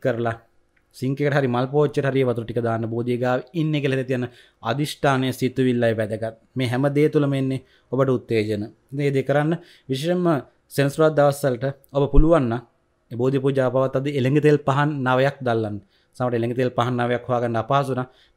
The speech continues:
පොල් තෙල් පහන් නවයකට එළඟ තෙල් බින්දු කීපයක් හරි දාන්න, ඒ කිසි ගැටලුවක් නැහැ. නැත්තම් එක පහනක් දැල්ලුවත් කමක් නැහැ. නවයක් නම් වඩා හොඳයි. ඒත් එක්කම නිල් පාට මල් පූජා කරන්න, මල් මාලා පූජා කරන්න. සාමාන්‍ය පරිදි බෝධි පූජා කටයුතු කරලා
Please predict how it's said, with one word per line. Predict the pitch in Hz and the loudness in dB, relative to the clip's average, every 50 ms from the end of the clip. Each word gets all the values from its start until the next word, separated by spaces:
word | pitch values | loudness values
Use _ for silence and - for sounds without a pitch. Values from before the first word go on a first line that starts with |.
| _ | _
පොල් | - 117 117 113 | -2 -2 0 0
තෙල් | 131 131 127 | 0 -2 0
පහන් | 127 127 120 131 131 127 | 0 0 0 0 0 0
නවයකට | 127 127 127 127 131 | 0 -2 -2 -2 -2
එළඟ | 139 120 117 120 123 117 | -2 0 -2 -2 -2 -2
තෙල් | - 135 131 143 143 - _ _ | 0 0 0 0 -2 -4 _ _
බින්දු | _ 143 127 123 135 139 131 | _ -6 -4 -2 0 -2 -2
කීපයක් | - 131 131 131 143 131 - | -2 -2 -2 -2 -2 -2 -2
හරි | 147 147 156 | -2 -2 0
දාන්න, | 151 151 151 151 147 | 0 0 0 0 0
ඒ | 143 | -2
කිසි | 131 139 - 151 | -2 -4 -4 0
ගැටලුවක් | 147 143 143 143 151 151 147 | 0 0 0 2 2 2 2
නැහැ. | 143 151 147 123 - _ _ _ _ _ _ _ | 0 -2 -4 -6 -8 _ _ _ _ _ _ _
නැත්තම් | - 110 107 - 139 | -8 -8 -4 -2 -2
එක | 135 113 104 - 131 | -2 -2 -2 -4 -4
පහනක් | 123 - 131 135 139 135 127 | -2 0 0 2 0 0 0
දැල්ලුවත් | 139 135 135 143 147 143 - | 0 2 2 2 2 2 2
කමක් | - 143 147 147 | 2 2 2 2
නැහැ. | 147 147 143 120 110 - _ _ _ _ _ _ _ 120 | 0 -2 -4 -6 -8 -10 _ _ _ _ _ _ _ -4
නවයක් | 120 120 120 127 131 - | -2 0 0 0 0 0
නම් | - 151 151 147 | -2 -4 -2 0
වඩා | 135 135 143 151 143 | 0 2 2 2 2
හොඳයි. | 139 127 110 107 110 113 - _ _ _ - | 0 -2 -4 -6 -8 -10 -14 _ _ _ -8
ඒත් | - 139 139 - | -6 -4 -2 0
එක්කම | 160 - - 156 156 | 0 0 2 0 0
නිල් | 160 143 127 139 139 | 0 0 0 0 0
පාට | 139 151 147 143 139 | 2 2 2 2 2
මල් | 135 127 120 117 117 120 - - _ _ _ _ _ _ _ _ _ _ _ _ _ | 0 -2 -2 -2 -4 -6 -8 -12 _ _ _ _ _ _ _ _ _ _ _ _ _
පූජා | _ _ - 127 127 123 123 120 | _ _ -2 -2 0 0 0 0
කරන්න, | 113 117 120 120 | 0 -2 -2 -2
මල් | 123 120 120 | -2 -2 0
මාලා | 123 123 123 127 127 127 123 | 0 0 0 2 2 0 0
පූජා | 123 - 123 120 117 117 117 104 | 0 -2 -2 -2 0 0 -2 -2
කරන්න. | 110 104 101 101 98 101 - _ _ _ _ _ _ _ _ _ _ _ _ _ - - - | -2 -4 -4 -4 -6 -8 -12 _ _ _ _ _ _ _ _ _ _ _ _ _ -20 -20 -20
සාමාන්‍ය | - - 131 123 127 131 139 135 135 | -8 -2 0 0 2 2 0 0 -2
පරිදි | 131 - 135 131 131 135 131 127 - - - - - - _ _ _ - | 0 0 0 0 0 0 -2 -4 -4 -10 -20 -20 -20 -20 _ _ _ -6
බෝධි | 123 123 135 135 139 | -2 0 2 2 2
පූජා | 131 139 131 131 123 | 0 0 0 0 0
කටයුතු | - 127 127 120 123 | 0 -2 -2 -2 -2
කරලා | 120 147 147 143 139 143 | -2 0 0 0 0 -2